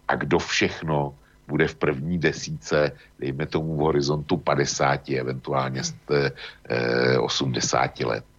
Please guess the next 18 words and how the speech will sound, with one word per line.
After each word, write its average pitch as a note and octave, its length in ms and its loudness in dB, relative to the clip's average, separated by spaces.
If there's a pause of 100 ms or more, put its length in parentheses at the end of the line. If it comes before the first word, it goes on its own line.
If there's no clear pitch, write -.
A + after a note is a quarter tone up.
(260)
Jsou C#2+ 160 -2
to, F#2+ 260 4
jsou F2 160 2
to G#2 160 4
děsný D#2+ 480 0
změny, D#2 480 0
děsivý D2 480 2
změny, C#2 400 2 (540)
eh, - 240 4
ze - 120 2
všem, E2+ 420 2
co E2 140 -4
to D#2 160 -4
sebou, D2+ 640 2
eh, C2+ 200 2
sebou D2+ 360 2
přináší. D2 720 0 (400)
Čili, D2 440 4